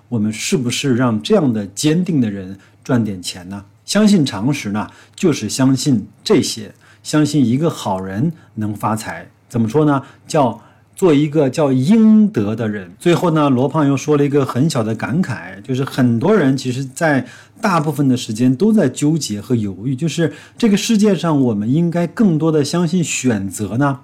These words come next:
还是更多的相信努力呢？钱这件事情上啊，好像是我们人生中最大的一个纠结，对吧？所以努力呢，就是九九六，啊，工作，下地干活儿。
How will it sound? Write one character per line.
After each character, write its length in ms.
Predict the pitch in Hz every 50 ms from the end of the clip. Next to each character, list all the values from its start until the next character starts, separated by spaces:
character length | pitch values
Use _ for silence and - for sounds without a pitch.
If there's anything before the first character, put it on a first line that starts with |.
| _
还 180 | - - 107 107
是 160 | - - 131
更 340 | 123 - - 156 131 113 107
多 180 | 107 123 127
的 160 | 123 120 110 107
相 260 | - - 131 127 131
信 340 | 127 - 147 131 117 107 - - - _ _ _
努 320 | 120 120 117 104 92 87 98
力 200 | 139 185 160 123
呢？ 220 | 110 107 101 - - _ _ _
钱 400 | - - - - 147 127 127 170
这 120 | 196 247 214
件 160 | 180 156 131
事 120 | - 151
情 160 | 135 113 127 110
上 200 | 104 110 104 98
啊， 180 | 92 - - -
好 180 | - - 117 107
像 180 | 117 135 139
是 120 | 127 - 143
我 80 | 127 113
们 180 | 98 98 101
人 200 | 101 104 104 120
生 240 | 120 - 139 139 139
中 260 | 131 143 143 147 147 147 - - - - _ _
最 200 | - - 247 196
大 300 | - - - 208 175 143
的 120 | 123 113
一 140 | 104 107 113
个 100 | 110 113
纠 240 | 110 - 120 113 113
结， 300 | 107 107 107 104 101 95 - _ _ _ _ _
对 100 | - 139
吧？ 240 | 143 131 123 - - -
所 160 | - 165 180
以 140 | 190 147 131
努 320 | 143 147 151 135 123 127 165
力 180 | 226 240 233
呢， 260 | 202 175 156 147 147 139
就 180 | 123 - 156
是 300 | 135 - - 147 135 123 110
九 220 | 110 123 135 151
九 180 | 151 135 113 117
六， 320 | 143 156 135 - - - - _ _
啊， 140 | - 101 92 - -
工 220 | - 147 156 160
作， 340 | 147 175 160 123 110 - -
下 240 | - - 170 143 135
地 140 | 131 135 131
干 180 | 143 147 127
活 220 | 120 98 104 101 113
儿。 140 | 135 117